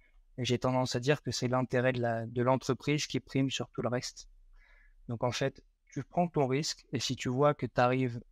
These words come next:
à un seuil où, en fait, tu vas, tu vas, tu vas passer sous ta, ton objectif de marge, moi, je conseille de couper le risque tout de suite.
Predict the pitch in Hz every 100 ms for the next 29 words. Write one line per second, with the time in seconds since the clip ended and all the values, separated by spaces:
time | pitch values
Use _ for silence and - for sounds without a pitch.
0 | _ - 123 123 - 151 151 131 135 117
1 | 127 135 - 127 117 113 - - 117 113
2 | 113 113 _ _ _ _ _ - 110 -
3 | 127 - 127 - 160 - 127 120 120 -
4 | 127 120 123 - 123 120 117 143 147 -
5 | _ _ _ _ _ - - 127 - 117
6 | 131 123 113 143 - 127 120 127 - _
7 | 120 - 143 -